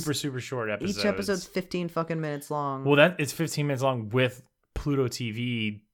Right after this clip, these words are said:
Speaker 1: commercials.
Speaker 2: Oh, yeah, that's true. So in reality,
Speaker 1: I think
Speaker 2: they're
Speaker 1: in
Speaker 2: probably,
Speaker 1: reality,
Speaker 2: like, eleven minutes,
Speaker 1: it's, like,
Speaker 2: ten minutes.
Speaker 1: yeah, maybe ten minutes long.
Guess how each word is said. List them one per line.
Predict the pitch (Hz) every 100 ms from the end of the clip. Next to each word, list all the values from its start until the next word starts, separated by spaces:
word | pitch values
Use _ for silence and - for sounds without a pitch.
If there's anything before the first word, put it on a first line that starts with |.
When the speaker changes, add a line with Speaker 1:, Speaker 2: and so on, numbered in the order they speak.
| _ -
Speaker 1:
commercials. | - 95 104 113 82 85 85 -
Speaker 2:
Oh, | 156 175 160
yeah, | 160
that's | 160 156 -
true. | - 180
So | 165 165 156 143
in | 160 147
reality, | 160 160 175 175 156
Speaker 1:
I |
think | 147 139
Speaker 2:
they're |
Speaker 1:
in | 165
Speaker 2:
probably, | 165 135
Speaker 1:
reality, | 110 117 135
Speaker 2:
like, | 143
eleven | 147 147 143
minutes, | 135 123 -
Speaker 1:
it's, | 135
like, | 120 110 107 -
Speaker 2:
ten | - 151
minutes. | 143 139 123
Speaker 1:
yeah, | 113 107 104
maybe | 104 101 104
ten | 98 104 98
minutes | 95 90 -
long. | 90 90 90